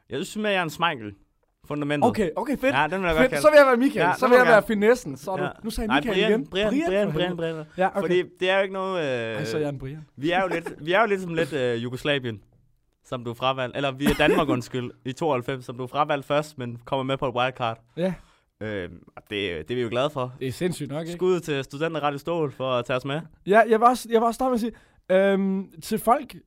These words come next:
Speaker 2: der måske har hørt lidt af mig og Anders' stemmer før, så har vi jo faktisk allerede fire bitte afsnit, som ligger på Spotify lige nu. Og dem har vi så faktisk fået lov til at tage med ind i lidt mere professionelt studie, så folk, der måske har hørt de første, de kan nok godt lytte, at den her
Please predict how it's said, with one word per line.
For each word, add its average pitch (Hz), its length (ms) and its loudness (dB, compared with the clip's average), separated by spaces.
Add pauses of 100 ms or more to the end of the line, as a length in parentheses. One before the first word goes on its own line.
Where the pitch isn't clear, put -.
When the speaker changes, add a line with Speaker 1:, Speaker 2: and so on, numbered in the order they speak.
Speaker 2:
der 185 100 4
måske 196 440 -2
har 185 100 -2
hørt 208 280 0
lidt 202 200 0
af 175 160 0
mig 175 260 -2
og 175 180 -4
Anders' 208 260 -6
stemmer 185 300 -6
før, 170 240 4
så 170 140 -8
har 220 140 -2
vi 202 100 0
jo 143 60 -2
faktisk 175 400 -4
allerede 180 400 -2 (320)
fire 214 540 -4 (200)
bitte 202 200 -2
afsnit, 160 500 -6
som 160 200 -8
ligger 208 220 -2
på 143 80 -10
Spotify 190 400 -6 (100)
lige 147 120 -8
nu. 165 140 -10 (420)
Og 160 160 -2
dem 214 100 2
har 254 80 2
vi 247 100 -2
så 269 180 -4
faktisk 277 220 -4
fået 208 140 0
lov 240 140 0
til 214 100 -6
at 196 80 -6
tage 214 140 -6
med 220 100 0
ind 208 120 -2
i 180 40 -2
lidt 220 180 -4
mere 240 120 2
professionelt 196 540 -2
studie, 170 300 -4
så 156 100 -10
folk, 220 240 0
der 185 60 -6
måske 165 200 -8
har 185 60 -2
hørt 220 240 0
de 165 120 -10
første, 175 360 -4 (960)
de 185 80 -2
kan 196 120 0
nok 190 140 0
godt 202 200 2
lytte, 196 240 0
at 147 140 -8
den 180 140 -2
her 165 300 0